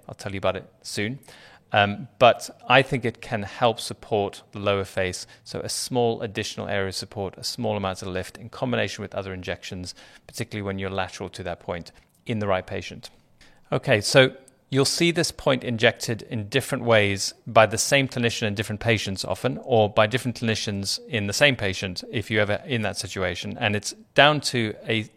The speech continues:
different understanding of what's going on underneath the skin. Now, I've learned over the years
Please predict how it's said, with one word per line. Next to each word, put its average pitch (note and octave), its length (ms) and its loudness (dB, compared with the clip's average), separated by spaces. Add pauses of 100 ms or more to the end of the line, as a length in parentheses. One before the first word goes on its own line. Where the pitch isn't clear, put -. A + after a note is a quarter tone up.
(100)
different - 300 -2
understanding G#2+ 600 0
of G2 80 -6
what's G#2 260 -6
going G2 280 -2
on F#2+ 160 -4
underneath G2 420 -6
the - 80 -12
skin. F2+ 380 -4 (600)
Now, A#2 160 4
I've C#3 280 6
learned B2 300 4
over A#2+ 220 0
the A2 100 -4
years G2 500 0